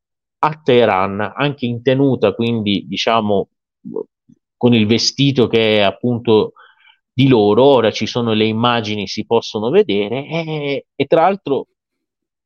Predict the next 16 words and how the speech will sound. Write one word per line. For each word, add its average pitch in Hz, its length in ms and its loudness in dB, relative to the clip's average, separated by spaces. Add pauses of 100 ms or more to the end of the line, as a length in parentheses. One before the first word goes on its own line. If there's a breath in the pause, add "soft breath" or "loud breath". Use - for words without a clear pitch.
(120)
parlando 151 520 0
anche 151 240 0
dell'iniziativa 127 880 0
che 107 80 -2
il 107 100 0
governo 123 400 2
iraniano 120 460 0
ha 113 60 0
detto 120 440 -2
chi - 240 0
è 143 200 2
che 117 140 -8
sarebbe 117 520 0
disposto 123 600 -2
ad 110 100 2
andare 113 640 0